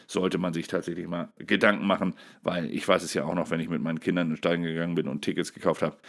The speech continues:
man wird da schnell mal am Ende siebzig, achtzig bis hundert Euro los für ein ganz harmloses Spiel gegen einen unteren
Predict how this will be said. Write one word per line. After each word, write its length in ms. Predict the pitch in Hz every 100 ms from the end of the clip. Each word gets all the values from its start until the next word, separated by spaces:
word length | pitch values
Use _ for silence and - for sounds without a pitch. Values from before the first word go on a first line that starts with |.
| - -
man 200 | 95 95
wird 140 | 98 90
da 80 |
schnell 260 | - 95 90
mal 220 | 85 80 - -
am 160 | - 87
Ende 200 | 87 82
siebzig, 420 | 85 - - -
achtzig 340 | 87 - - 82
bis 180 | 80 -
hundert 240 | 98 87
Euro 220 | 87 87
los 260 | 82 82 - - -
für 160 | - 101
ein 160 | 92 -
ganz 280 | 87 85
harmloses 400 | 85 82 80 87
Spiel 200 | - 82
gegen 260 | 76 80 78
einen 260 | - 82 71
unteren 540 | - 87 92 82 78